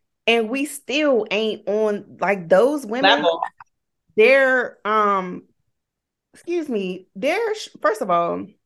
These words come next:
Speaker 1: let me say this. Their sh-, their version of a structured gel manicure, they are either removing majority of it or removing it all and then putting it back on.
Speaker 2: Mm.
Speaker 1: And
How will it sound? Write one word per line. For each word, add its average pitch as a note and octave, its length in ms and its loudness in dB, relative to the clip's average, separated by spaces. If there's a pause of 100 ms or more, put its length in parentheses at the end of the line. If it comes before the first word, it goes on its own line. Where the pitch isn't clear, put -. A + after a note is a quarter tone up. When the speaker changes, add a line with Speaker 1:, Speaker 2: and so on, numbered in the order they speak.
(720)
Speaker 1:
let A#3 140 -4
me B3+ 80 -6
say G#3 180 -2
this. - 400 -10 (480)
Their E4+ 540 0
sh-, - 220 -14 (420)
their A#3+ 400 -2
version G#3 380 -2
of F3+ 80 -2
a F#3+ 40 -6
structured F#3+ 420 -6
gel F#3+ 180 -2
manicure, G3+ 680 -8 (500)
they B3+ 280 2
are C#4+ 180 2
either G#3+ 380 -4
removing A3+ 1160 -6 (460)
majority F#3+ 720 -2
of C4 140 -4
it C4+ 220 -2
or G3 140 2
removing F#3+ 420 -4
it E3+ 120 0
all D#3+ 420 -4 (280)
and F3+ 160 -4
then F3+ 180 -4
putting F3+ 260 -8
it E3 100 -8
back E3+ 220 -4
on. F3+ 300 -10 (460)
Speaker 2:
Mm. G3+ 60 -2
Speaker 1:
And F#3+ 500 -2